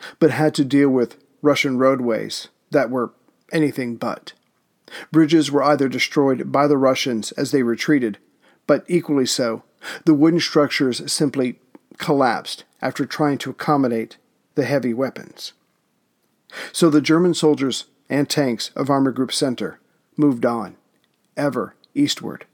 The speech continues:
Stalin still believed that the best defense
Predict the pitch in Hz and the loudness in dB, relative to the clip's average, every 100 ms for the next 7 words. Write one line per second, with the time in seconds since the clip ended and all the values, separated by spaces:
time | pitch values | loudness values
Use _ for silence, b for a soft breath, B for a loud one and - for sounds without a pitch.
0 | _ _ B B B - 165 156 156 139 | _ _ B B B -2 2 4 4 2
1 | - 160 151 143 139 127 - - b 143 | 2 2 4 2 2 0 -4 -16 b 0
2 | 135 131 - 147 139 - 160 139 151 143 | 2 -2 0 0 0 -2 -10 0 0 2
3 | 123 98 - | -2 -4 -6